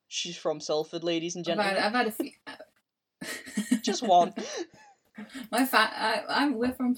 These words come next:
Speaker 2: my family from Salford. I'm allowed to discredit them. But yeah, the, the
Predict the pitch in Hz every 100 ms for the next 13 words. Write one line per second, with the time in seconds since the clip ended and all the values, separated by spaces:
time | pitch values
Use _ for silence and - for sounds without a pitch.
0 | - 220 214 214 220 220 214 - 180 190
1 | 196 - 185 180 180 - 180 - _ 208
2 | - 165 190 254 - - - 214 - _
3 | 220 214 240 196 190 214 196 - - _
4 | - 190 208 196 190 180